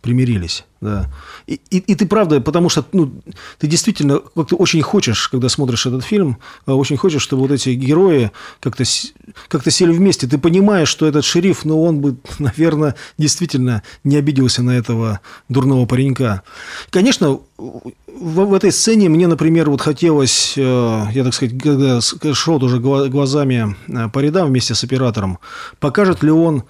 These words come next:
вот этих самых кукусклановцев, которые сидят там же. Да где они? Но так как мы не знаем лиц кукусклановцев, на то они кукусклановцы, что они, в общем, скрывают свои лица, мы не знаем, вот кто, кто они, где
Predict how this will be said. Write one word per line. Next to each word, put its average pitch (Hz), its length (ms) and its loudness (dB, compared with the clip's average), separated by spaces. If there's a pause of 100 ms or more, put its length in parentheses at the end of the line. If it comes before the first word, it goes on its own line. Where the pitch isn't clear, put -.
(460)
вот 139 140 0
этих 135 180 -4
самых 135 240 -2
кукусклановцев, 131 720 -2
которые 107 300 -6
сидят 110 320 -4
там 98 180 -4
же. 87 240 -10 (140)
Да 110 140 -4
где 131 260 0
они? 110 180 2
Но 143 320 0 (120)
так 165 160 -2
как 147 160 -4
мы 147 80 2
не 147 100 2
знаем 156 380 2
лиц 135 180 0
кукусклановцев, 110 680 -4
на 123 100 -4
то 139 80 -2
они 120 120 0
кукусклановцы, 120 500 -4
что 113 160 -8
они, 104 100 -6
в 92 160 -10
общем, 92 220 -12
скрывают 117 360 -4
свои 117 200 -4
лица, 113 180 -4
мы 143 100 0
не 170 100 2
знаем, 165 360 0
вот 110 140 -4
кто, - 180 -20
кто - 300 0
они, 135 140 0
где 135 360 2